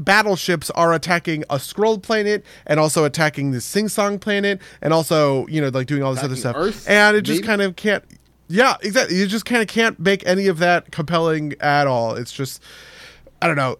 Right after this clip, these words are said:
Speaker 1: It's very green screened, but I don't, but it's, like, green screened in the worst way that things can be green screened, I guess.
Speaker 2: Yeah, 'cause they don't
Speaker 1: Um,
Speaker 2: even, like, to your
Speaker 1: I don't
Speaker 2: point, they
Speaker 1: know.
Speaker 2: don't even do anything.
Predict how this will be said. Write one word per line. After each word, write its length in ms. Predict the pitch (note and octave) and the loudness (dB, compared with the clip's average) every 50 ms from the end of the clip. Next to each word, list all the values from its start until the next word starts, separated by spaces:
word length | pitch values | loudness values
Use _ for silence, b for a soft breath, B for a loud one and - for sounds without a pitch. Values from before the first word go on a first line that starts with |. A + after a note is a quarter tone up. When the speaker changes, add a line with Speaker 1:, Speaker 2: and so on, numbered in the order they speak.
| - | -2
Speaker 1:
It's 180 | - G3+ G3+ - | 0 0 0 0
very 260 | F3 A#3 C4+ C4 A#3 | 2 4 4 4 2
green 380 | F3+ D3 D#3+ E3 F#3 G3+ G#3 G3 | 0 0 0 0 2 2 0 -2
screened, 640 | - - - G#3 G#3 G#3+ G#3 G#3 G#3 G#3 F#3+ F#3+ | -4 -6 -4 -2 0 0 0 0 -2 -2 -4 -2
but 100 | - C4 | 0 2
I 100 | C#4 D#4 | 2 2
don't, 160 | E4 F4 F#3 | 2 0 0
but 120 | G#3 C#4 C4+ | 0 0 0
it's, 140 | D4 - - | 0 0 0
like, 140 | C4+ A#3+ F3+ | -2 0 2
green 220 | G#3 A#3+ D#4+ F4+ | 2 2 2 2
screened 340 | - - - D#4 D#4 D#4 C#4 | 2 0 0 0 2 2 2
in 60 | C#4 G#3+ | 2 2
the 60 | F3+ | 2
worst 360 | D#3+ C#3+ D3+ F3+ G3 F3+ - D#3+ | 2 4 4 4 4 4 2 -2
way 200 | C#3+ D3 D#3+ F#3 | -2 0 0 0
that 160 | F3+ F#3 D3 | -2 -2 -2
things 240 | - E3+ D#3+ D3 C3 | -2 -4 -4 -4 -6
can 500 | - - - - C#3 C3+ C3+ C#3+ D#3+ E3+ E3 | -12 -16 -12 -6 -2 -2 0 2 0 0 0
be 160 | E3 F3+ F3 | -2 -4 -2
green 340 | D#3 E3+ E3 F3 F3 F3+ F3+ | 0 0 2 2 2 0 -2
screened, 420 | - - - F#3+ F#3+ F#3+ F#3 F3+ | -4 -6 -4 -2 0 0 0 0
I 120 | F3+ F3+ F3+ | 0 -2 0
guess. 500 | F3 F#3 F3+ F3+ F#3 F#3 - - - B B B B B G3+ | 0 2 2 2 2 0 -2 -6 -10 B B B B B -6
Speaker 2:
Yeah, 120 | C#4+ - | -2 0
'cause 240 | - - - - D4 | 2 2 4 4 4
they 40 | D4 | 4
don't 140 | D#4+ F4 F4 | 4 2 2
Speaker 1:
Um, 80 | E4+ | 0
Speaker 2:
even, 140 | E4 D4 - | -2 -6 -6
like, 200 | - B3+ G3+ - - | -6 -8 -8 -8 -4
to 40 | - | -2
your 100 | D4 - | -2 0
Speaker 1:
I 20 | C4+ | 0
don't 80 | D4+ B3 | 0 -2
Speaker 2:
point, 120 | G#3+ G#3+ | -2 -4
they 60 | A#3+ | -4
Speaker 1:
know. 40 | C#4+ | -4
Speaker 2:
don't 60 | D4 D4+ | -4 -4
even 140 | C#4 C#4 | -4 -6
do 100 | A#3 C#4+ | -6 -8
anything. 260 | C#4 C#4 C#4+ C4 A#3+ | -8 -8 -8 -8 -10